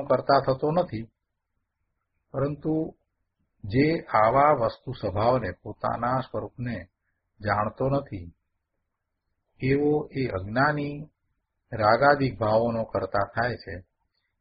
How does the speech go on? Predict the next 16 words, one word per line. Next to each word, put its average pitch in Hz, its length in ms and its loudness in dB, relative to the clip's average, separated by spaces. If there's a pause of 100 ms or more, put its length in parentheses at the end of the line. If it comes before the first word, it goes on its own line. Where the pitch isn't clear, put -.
(300)
એવા 131 380 4 (1400)
અર્થનો 120 520 -4 (800)
આ 113 280 0
શ્લોક 127 400 -4
છે. 165 200 -8 (720)
અને 127 160 -2
હવે 110 240 2
પછી 135 440 -4
ગાથા 117 420 2 (140)
બસો 120 340 -4 (680)
એક્યાસી 123 540 0
આવવાની 127 460 2
છે, 98 120 -10 (800)
એની 131 340 -4
સૂચના 127 440 -2
રૂપે 117 260 -2